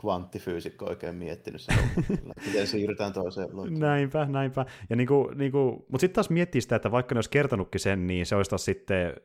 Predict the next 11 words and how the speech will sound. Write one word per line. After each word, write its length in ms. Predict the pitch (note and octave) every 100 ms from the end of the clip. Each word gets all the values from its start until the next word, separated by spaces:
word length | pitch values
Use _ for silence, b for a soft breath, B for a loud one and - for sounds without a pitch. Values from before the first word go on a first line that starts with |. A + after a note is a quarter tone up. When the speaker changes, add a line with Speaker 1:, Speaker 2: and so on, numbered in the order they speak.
| _ _ G2
Speaker 2:
ehkä 200 | - G2
liikaa 240 | G2 F2+
tätä 120 | F#2
leffaa 280 | F#2 - F2+
paisuttanut 840 | - _ F2+ F2 - - E2 -
toista 260 | - E2+ E2
kuitenkin. 520 | F2 D#2 D2+ D2 C#2+ -
Speaker 1:
Niin, 480 | D3 D3 D#3 E3
ja 100 | D#3
sitten 320 | C#3 C#3 C#3+ C3
niinku, 320 | B2+ B2+